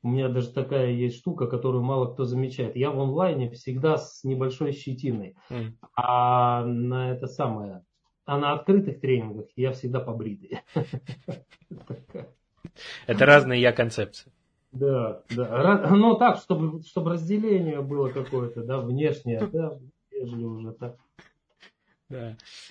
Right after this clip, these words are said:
Speaker 2: И если, м, ну, вот мы про манипуляцию отчасти затронули, да, м, это же, э, контекстуально, если прям сильно расширить, то, ну, любая наша коммуникация — манипуляция, да, и в этом смысле,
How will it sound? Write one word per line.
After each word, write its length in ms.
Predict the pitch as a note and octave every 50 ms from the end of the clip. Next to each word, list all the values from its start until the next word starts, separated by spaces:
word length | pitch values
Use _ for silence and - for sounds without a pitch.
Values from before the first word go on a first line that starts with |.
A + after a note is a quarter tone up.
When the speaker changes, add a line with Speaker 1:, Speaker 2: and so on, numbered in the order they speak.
| D3+ - _
Speaker 2:
И 380 | - C3+ C3 C#3 C#3+ C#3+ C#3 - _ -
если, 600 | D#3+ C#3 C#3+ D3 E3 D#3+ - E3+ D#3+ D#3 - - - -
м, 520 | C3+ B2+ C3+ - C3+ C3+ C3 C3 B2+ A#2+ -
ну, 140 | C3+ C#3 B2+
вот 160 | A2 G#2+ -
мы 300 | B2 A#2+ A#2 A2 A2 A2+ - _ -
про 140 | - A#2+ A#2+
манипуляцию 680 | A#2+ A#2+ A#2 A#2 A2+ - A#2+ A#2+ A#2 A2+ - - A#2
отчасти 420 | A2 - - C3 B2 A#2 - - B2
затронули, 640 | G#2+ B2+ B2 B2 - G3 A3+ C4 B3 G3+ C3+ A2 G#2
да, 260 | G#2 A2+ A#2+ C#3+ E3 - _ _ -
м, 420 | C3+ C3 B2 A#2 A2+ A2 G#2 G#2+ - - - _ _ _ _ _ _
это 280 | - B2+ A#2+ - - D#3+
же, 500 | C#3+ - C#3+ D3+ D3 C#3+ C#3 C#3 C3+ C3 - - _ _ -
э, 420 | B2 A#2+ B2 A#2+ A#2+ A#2 A2+ A2+ - - _ _ -
контекстуально, 680 | - C3 A#2+ - B2+ - - - D#3+ D#3 D#3+ D3+ C#3+
если 220 | C3+ B2+ - C#3 A#2+
прям 240 | - C#3+ C3 A#2+
сильно 460 | A2+ - - - F3 E3 C#3 A#2+ A2 G#2
расширить, 720 | G#2+ A2 - - - G3 A#3 C#4 B3 C3+ A2 - - _ _ _ _ _ _ _ _ _ _ _ _ _
то, 460 | - C3+ C3 C3+ C3 B2+ B2 A#2 A#2+ - - _
ну, 200 | - B2+ B2 A2
любая 400 | G#2+ A#2+ A#2+ A2+ A2+ A2 G#2 G2
наша 260 | F#2+ F#2+ F#2+ - - -
коммуникация — 920 | - G#2 G2 G2 G2 G2 - G2 F#2+ F#2+ - - G2 F#2 F#2 F#2 F#2 F2+
манипуляция, 760 | F#2 F#2+ G2 F#2+ G2 - A#2+ B2+ G3 A3+ A#3 A3 - D3+ C3 A#2
да, 340 | A2 B2 D3 E3 D#3+ A#2+
и 300 | G2+ G2+ G2 G2+ G#2 G2+
в 100 | G2 G2+
этом 240 | A2+ A2+ - G2+ G#2
смысле, 640 | - - - A#2 B2 A#2 - - G#2+ G#2 G2+ G2 -